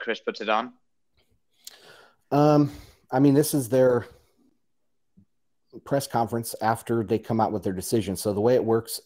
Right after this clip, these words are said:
Speaker 2: um, when the Fed makes a policy decision,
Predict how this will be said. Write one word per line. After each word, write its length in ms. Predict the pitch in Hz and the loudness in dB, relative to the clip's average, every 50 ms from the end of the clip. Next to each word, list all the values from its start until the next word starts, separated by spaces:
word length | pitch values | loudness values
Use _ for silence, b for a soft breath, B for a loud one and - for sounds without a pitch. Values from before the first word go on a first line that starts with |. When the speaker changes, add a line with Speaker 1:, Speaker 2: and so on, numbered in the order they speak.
| _ _ _ _ - | _ _ _ _ -8
Speaker 2:
um, 280 | 98 98 95 92 92 | -6 -6 -6 -6 -4
when 140 | 95 107 101 | -4 -4 -4
the 80 | 95 92 | -6 -6
Fed 400 | - - 113 113 110 107 101 b b b b b b b | -2 -2 0 0 0 -2 -4 b b b b b b b
makes 260 | - 110 117 113 - - | -2 -2 -2 -2 -4 -8
a 40 | |
policy 480 | - - - 107 107 110 107 - - 110 | -6 0 0 2 2 0 -2 -2 -4 -6
decision, 580 | 95 101 - - 110 104 90 - 101 98 92 | -6 -6 -6 -4 -4 -4 -4 -4 -6 -6 -6